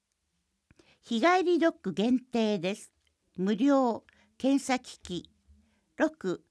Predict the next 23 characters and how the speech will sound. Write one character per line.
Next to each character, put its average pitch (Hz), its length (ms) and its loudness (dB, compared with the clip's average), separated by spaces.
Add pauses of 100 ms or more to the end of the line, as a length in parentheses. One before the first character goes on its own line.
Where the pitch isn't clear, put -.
(240)
間 330 300 4
質 - 200 -14
性 262 440 -2
肺 320 320 0
炎 311 200 4
検 285 280 0
査、 175 300 -6 (360)
千 339 420 4
七 262 280 2
百 214 340 -6
六 214 320 -2
十 311 280 2
円、 180 240 0 (180)
採 233 360 -6
血。 196 560 -8 (1200)
七、 254 400 4 (1600)
ヘ 254 140 2
リ 381 140 4
コ 349 160 0
バ 330 200 0
ク 320 100 -16
タ - 160 -4
ー、 185 280 -4